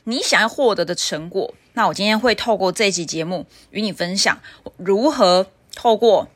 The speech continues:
数位直销转型，在网络经营直销，并建立这一套非常有效的自动进人的销售系统。好，那我们开始吧。好，直接进入重点。第一个，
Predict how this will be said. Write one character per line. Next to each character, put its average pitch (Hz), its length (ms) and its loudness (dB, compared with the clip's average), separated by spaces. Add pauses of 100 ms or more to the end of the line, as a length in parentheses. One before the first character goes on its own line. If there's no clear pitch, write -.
(600)
数 - 240 0
位 294 100 8
直 196 160 -4
销 208 180 -2
转 165 240 -4
型， 160 280 -10
在 202 320 2
网 165 240 -2
络 214 120 -2
经 202 200 -6
营 180 80 -8
直 170 200 -8
销， 226 320 2 (220)
并 277 180 0
建 269 240 0
立 240 160 -2
这 214 180 2
一 185 40 -2
套 185 180 -4
非 214 240 -2
常 175 220 -6
有 156 160 -8
效 170 240 -2
的 151 140 -8
自 - 180 -10
动 196 180 -4
进 185 160 -6
人 147 120 -6
的 156 100 -12
销 190 260 0
售 185 240 -4
系 185 260 -4
统。 - 220 -14 (580)
好， 247 200 2 (120)
那 330 100 6
我 285 40 4
们 214 140 -2
开 349 160 0
始 247 160 0
吧。 254 320 4 (580)
好， 180 160 -4
直 180 160 -4
接 349 120 4
进 330 180 0
入 302 100 -2
重 233 240 -6
点。 - 200 -16 (120)
第 320 220 -2
一 285 60 -4
个， - 260 -4